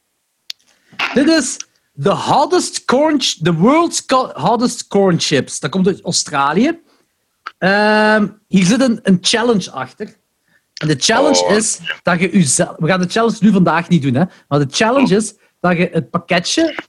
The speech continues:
Speaker 1: opent. Dat is een
Speaker 2: Mhm.
Speaker 1: klein zilverkleurig pakketje. Je
Speaker 2: Mhm.
Speaker 1: opent dat.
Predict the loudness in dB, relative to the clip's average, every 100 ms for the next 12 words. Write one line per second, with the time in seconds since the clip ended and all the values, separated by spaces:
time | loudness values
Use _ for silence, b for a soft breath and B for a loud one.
0 | _ 2 2 2 0 0 -6 -12 -10 -10
1 | -10 _ _ _ -2 0 0 0 2 0
2 | -4 -4 0 2 0 -2 -8 -2 2 2
3 | 0 -8 -4 -4 -2 -4 -4 _ _ _
4 | _ _ -6 0 2 2 2 2 0 -2